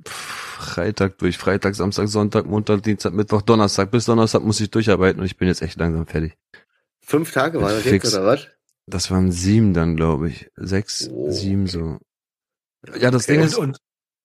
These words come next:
Speaker 1: ab, ab heute, oder so, nee, ab, ab gestern schon, hört sich einfach jeder Kunde gleich an. So als würde hundert Mal am Tag derselbe Thomas anrufen und zweihundert Mal am selben Tag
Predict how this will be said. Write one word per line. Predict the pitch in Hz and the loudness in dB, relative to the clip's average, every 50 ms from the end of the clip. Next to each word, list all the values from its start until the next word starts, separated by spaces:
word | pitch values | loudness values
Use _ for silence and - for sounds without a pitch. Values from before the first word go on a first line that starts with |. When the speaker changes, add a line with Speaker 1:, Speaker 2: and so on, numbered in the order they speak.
| _ _ _ _ _ _ _ _ _ _ _ _ _ _ - | _ _ _ _ _ _ _ _ _ _ _ _ _ _ -6
Speaker 1:
ab, | 123 127 - - - | -6 -6 -6 -4 -4
ab | - 143 - - | -4 -4 0 2
heute, | 139 160 165 - - 147 147 | 2 2 2 2 2 2 2
oder | 127 117 113 | 2 0 0
so, | 113 117 107 | 2 2 2
nee, | 104 110 107 | 4 4 2
ab, | 104 - - - | 2 0 -4 -4
ab | - 110 - | -4 -8 -2
gestern | - 127 123 - - 120 110 | -2 -2 -2 0 0 0 0
schon, | - - 110 110 113 117 - _ _ _ _ _ _ _ - | 0 0 0 0 0 -2 -4 _ _ _ _ _ _ _ 2
hört | 101 104 - | 2 2 2
sich | - - 107 98 - - | 0 -4 -4 -4 -4 -2
einfach | - 117 120 - - 113 | -2 -2 -2 0 -2 -2
jeder | 107 101 110 107 110 104 | 0 0 0 0 0 -2
Kunde | - - - 110 104 98 98 92 | -4 -4 -6 -4 -2 -2 -4 -6
gleich | 95 92 90 92 92 - - - | -4 -2 -2 -2 -2 -4 -8 -12
an. | 87 - _ _ _ _ _ _ _ _ _ _ _ _ _ - | -14 -16 _ _ _ _ _ _ _ _ _ _ _ _ _ -6
So | - 95 | -2 -2
als | 98 92 - 104 | -2 -2 0 2
würde | 107 107 110 107 101 | 2 4 4 2 2
hundert | 110 123 135 143 139 139 107 - | 2 2 2 2 2 0 -2 -2
Mal | 98 117 120 117 | -2 0 2 2
am | 107 107 107 | 2 0 0
Tag | - - 113 113 110 - | -2 -2 -2 -2 -2 0
derselbe | - 104 101 98 110 110 120 131 131 123 | 0 0 0 2 2 2 4 4 2 0
Thomas | - - 131 131 143 143 135 - | 0 0 0 2 2 2 0 0
anrufen | 104 131 127 123 127 135 131 - - - | -2 -4 -2 0 -2 -2 -2 -4 -6 -4
und | 117 113 101 - | -2 -2 -2 -4
zweihundert | - - - 107 110 120 120 110 82 - - | -6 0 2 4 6 6 6 4 2 0 -2
Mal | 104 107 107 | 0 2 2
am | 104 104 | 2 2
selben | 101 107 107 107 104 98 | 4 4 4 4 2 -2
Tag | - - 104 98 98 98 | -2 -2 -2 -2 -2 -2